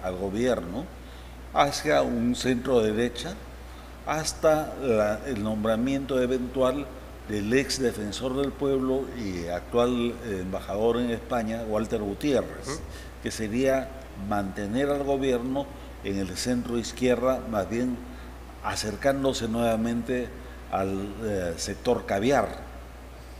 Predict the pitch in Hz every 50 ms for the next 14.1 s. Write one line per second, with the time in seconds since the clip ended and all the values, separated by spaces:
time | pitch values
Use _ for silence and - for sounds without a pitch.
0 | - - - - - - - - - - - - - - - - - - - -
1 | - - - - 165 170 - - 190 190 190 190 185 - 196 - 127 104 101 95
2 | 90 - 110 117 139 151 143 - 156 151 131 - 117 117 139 135 117 95 - -
3 | - - - - - - - - - - - - - - 104 101 98 101 110 -
4 | - 143 135 135 139 - - - - - - - 87 95 104 117 - 147 127 113
5 | - - 131 131 127 123 117 - - 147 139 123 - - - - 98 85 - -
6 | 120 123 127 127 123 107 101 104 104 104 101 95 90 87 92 98 110 127 131 143
7 | 147 - - 143 - - 95 85 85 82 - 120 135 131 123 117 101 82 78 78
8 | - 113 113 113 107 - - 147 147 - - - - - - - - - - 104
9 | 98 85 - - 131 147 156 151 143 - 110 101 98 95 98 90 - 120 117 117
10 | 117 120 - - - - - - - - - - - - - - - 127 120 -
11 | - 117 113 117 - - - - - 147 170 180 185 175 123 107 110 117 117 120
12 | 117 120 127 123 110 110 113 101 - - - 98 87 - - - 98 90 90 87
13 | 85 - 147 160 165 160 147 147 131 123 131 123 113 117 120 110 117 117 113 -
14 | - 135